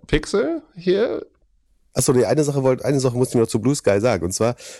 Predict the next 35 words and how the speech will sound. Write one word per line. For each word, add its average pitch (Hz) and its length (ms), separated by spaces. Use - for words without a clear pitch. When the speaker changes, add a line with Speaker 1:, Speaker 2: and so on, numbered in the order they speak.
Speaker 2:
wird, 110 160
äh, 107 260
Blue 117 220
Sky - 160
ja 113 160
vorgeworfen, 110 520
es 110 140
wäre 107 120
jetzt 107 100
sozusagen 104 340
das, - 320
das 95 420
linke 120 360
Gegennetz 107 640
zu, 95 500
äh, 90 360
Twitter. 117 360
Ähm, 95 520
also 98 360
ins-, - 320
äh, 92 140
ins-, 110 340
insbesondere 107 560
die 92 260
Weltredakteurin, 101 1120
äh, 104 160
Anna 101 260
Schneider 95 440
hat 95 120
sich 113 140
natürlich, 98 500
äh, 95 200
da-, 82 120
dazu 90 380
geäußert, 107 540